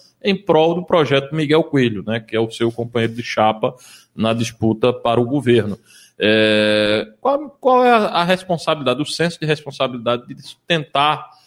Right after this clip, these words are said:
manter essa cadeira do Fernando Bezerra Coelho e, e, consequentemente, substituí-lo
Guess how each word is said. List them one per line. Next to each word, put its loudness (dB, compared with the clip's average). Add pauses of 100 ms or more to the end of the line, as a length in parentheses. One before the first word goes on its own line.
(220)
manter 2
essa 0
cadeira -2
do -10
Fernando -4
Bezerra -2
Coelho 0
e, -2 (380)
e, -4
consequentemente, -2
substituí-lo 0